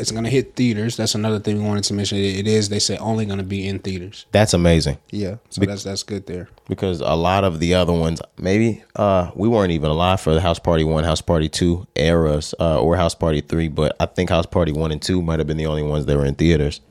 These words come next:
Speaker 2: Uh, if Three was, I don't,
Speaker 1: Mm,
Speaker 2: I,
Speaker 1: yeah,
Speaker 2: I'm
Speaker 1: I'm
Speaker 2: not
Speaker 1: not
Speaker 2: sure.
Speaker 1: sure. Yeah.
Speaker 2: But especially the ones that we were alive for, those
Speaker 1: Mm-hmm.
Speaker 2: didn't make it to theaters.
Speaker 1: Yeah.
Speaker 2: I wanna watch this in theaters.
Speaker 1: Yeah, I can't wait to see that. I'm definitely gonna go to the theaters to see that. Like, it's a must.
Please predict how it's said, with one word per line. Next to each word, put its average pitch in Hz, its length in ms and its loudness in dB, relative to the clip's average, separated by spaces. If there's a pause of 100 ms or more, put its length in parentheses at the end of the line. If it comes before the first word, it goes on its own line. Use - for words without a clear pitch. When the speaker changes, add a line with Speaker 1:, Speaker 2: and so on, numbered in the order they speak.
(760)
Speaker 2:
Uh, 69 320 -2 (680)
if 87 200 2
Three 76 260 0
was, 73 340 2
I 60 140 -2
don't, 78 100 -4
Speaker 1:
Mm, 92 120 -14 (200)
Speaker 2:
I, 85 40 0
Speaker 1:
yeah, 85 120 4
Speaker 2:
I'm 90 60 -6
Speaker 1:
I'm 85 80 -2
Speaker 2:
not 73 100 -2
Speaker 1:
not 65 80 -2
Speaker 2:
sure. 64 300 -2 (120)
Speaker 1:
sure. 101 80 -18
Yeah. 92 120 -14 (160)
Speaker 2:
But 73 320 -2
especially 85 480 0
the 73 120 2
ones 71 280 0
that 71 180 -2 (200)
we 78 120 4
were 71 140 4
alive 62 340 2
for, 65 220 0
those 71 260 2
Speaker 1:
Mm-hmm. 71 80 -2
Speaker 2:
didn't 60 140 -4
make 67 180 -2
it - 140 -14
to - 60 -20
theaters. 60 520 -4
Speaker 1:
Yeah. 90 140 -14 (380)
Speaker 2:
I 87 120 2
wanna 85 220 4
watch 67 280 2
this - 160 -4
in 65 60 -10
theaters. - 440 -6 (100)
Speaker 1:
Yeah, 101 220 -4
I 101 60 -4
can't 107 240 0
wait 101 180 0
to 98 80 -2
see 98 160 0
that. 92 100 -2
I'm 95 140 -2
definitely 101 320 2
gonna 95 220 0
go 92 200 0
to 90 140 -4
the 87 100 -4
theaters 85 340 -4
to 80 100 -8
see - 180 -4
that. 85 180 -8
Like, 87 140 -8
it's 87 160 0
a - 20 -8
must. 87 460 -8